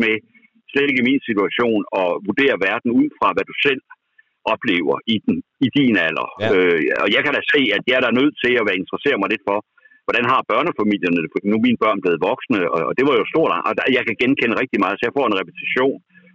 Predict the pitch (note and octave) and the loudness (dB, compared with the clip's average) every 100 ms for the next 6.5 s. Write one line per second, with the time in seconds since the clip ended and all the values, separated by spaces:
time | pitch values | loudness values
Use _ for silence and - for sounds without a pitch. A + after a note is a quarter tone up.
0 | - G#2 G#2 - A#2+ C#3 C#3+ A#2+ D3 A2+ | -4 -2 -2 -2 0 2 0 2 2 0
1 | - A#2+ G2 D#2 - G#2+ G#2 G#2+ G2+ A#2 | 0 0 0 -2 -2 -2 0 -2 0 -2
2 | B2 A#2+ G2 G2+ F2+ E2 B2 C#3+ - _ | 0 0 0 0 2 2 0 -4 -12 _
3 | _ _ - _ F#2 F2 A2+ F#2+ F2+ F#2+ | _ _ -20 _ -8 -2 0 2 0 0
4 | G#2 B2 A#2 F#2 F#2 - F#2 E2 G2+ A2 | 0 0 -2 -2 -4 -4 -4 -2 0 2
5 | C#3 C3+ G#2+ F#2+ F2+ D#2+ F#2 - G#2 G2+ | 2 0 -2 0 0 0 -2 -2 -4 -2
6 | D3 C#3+ A2+ G2 A2 | 0 0 2 2 2